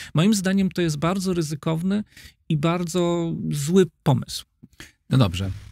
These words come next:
Speaker 2: Mm, ja się z tym zgadzam tak naprawdę, ale, e, pytanie jest takie, dobrze, jak, jak z tego możemy wybrnąć? No? Znaczy, jak, co, co dzisiaj możemy, czy jedynym naszym wyjściem jest po prostu blokować to, e, czy zaproponować jakieś,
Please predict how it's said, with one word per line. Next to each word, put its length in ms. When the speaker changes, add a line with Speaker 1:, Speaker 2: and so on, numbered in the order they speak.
Speaker 2:
Mm, 580
ja 80
się 140
z 40
tym 120
zgadzam 360
tak 220
naprawdę, 460
ale, 360
e, 460
pytanie 340
jest 160
takie, 240
dobrze, 240
jak, 140
jak 200
z 40
tego 200
możemy 300
wybrnąć? 600
No? 160
Znaczy, 240
jak, 160
co, 200
co 240
dzisiaj 340
możemy, 560
czy 140
jedynym 240
naszym 280
wyjściem 280
jest 100
po 20
prostu 220
blokować 640
to, 260
e, 380
czy 300
zaproponować 680
jakieś, 480